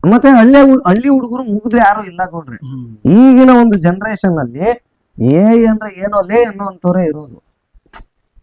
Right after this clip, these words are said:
Speaker 1: ಆಯ್ತಾ?
Speaker 2: ಹೌದು.
Speaker 1: ಮತ್ತೆ ಯಾರು ಹಳ್ಳಿ ಜನ ಮುಗ್ಧರು ಅನ್ನೋದು ಎಷ್ಟು ಸತ್ಯನೋ,
Speaker 2: ಹ್ಮ್.
Speaker 1: ಹಳ್ಳಿ ಜನರು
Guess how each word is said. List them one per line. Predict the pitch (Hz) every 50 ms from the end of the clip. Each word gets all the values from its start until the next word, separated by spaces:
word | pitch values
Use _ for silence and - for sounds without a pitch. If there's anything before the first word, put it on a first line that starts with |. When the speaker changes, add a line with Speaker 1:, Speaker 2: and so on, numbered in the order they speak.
| -
Speaker 1:
ಆಯ್ತಾ? | 127 131 117 - 117
Speaker 2:
ಹೌದು. | 131 151 143 113 87 - - _ _ _ _ - -
Speaker 1:
ಮತ್ತೆ | 190 233 240 262 269 240
ಯಾರು | 220 208 190 254 277 294 294
ಹಳ್ಳಿ | - _ 120 120 135 151 202 247 269 277 285 277 277 269
ಜನ | 208 160 196 220 226 233 240
ಮುಗ್ಧರು | 226 208 180 165 151 151 156 170 220 226 226 226 226 226 214 208
ಅನ್ನೋದು | 180 175 185 196 185 185
ಎಷ್ಟು | 185 165 151 - _ - 175
ಸತ್ಯನೋ, | - - 196 - - - 170 147 120 110 120 139
Speaker 2:
ಹ್ಮ್. | 185 220 - _ _ _ 110 _ _ _ _ -
Speaker 1:
ಹಳ್ಳಿ | 135 151 180 220 254 269 277 269 196
ಜನರು | 175 214 214 208 208 190 202 226 247 - _